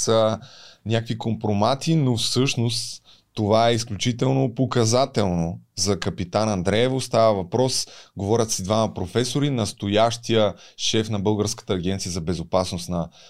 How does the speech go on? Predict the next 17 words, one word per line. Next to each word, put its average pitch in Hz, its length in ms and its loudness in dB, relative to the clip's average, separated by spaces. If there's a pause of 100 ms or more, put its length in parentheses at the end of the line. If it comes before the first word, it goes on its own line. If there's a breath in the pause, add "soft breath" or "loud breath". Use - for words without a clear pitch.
(180 loud breath)
а, 90 140 -2
храните 147 800 0
и 120 200 -4
професор 117 520 -4
Молов, 101 500 0
който 117 360 -4
мисля, 120 340 -2
че 120 360 -4
е 123 60 -4
бивш, 113 640 -6 (360)
а, 92 340 -2
шеф - 400 0
на 87 200 -2
тази 85 320 0
агенция. 113 640 -2 (560 loud breath)
На 98 180 -2
среща 147 760 0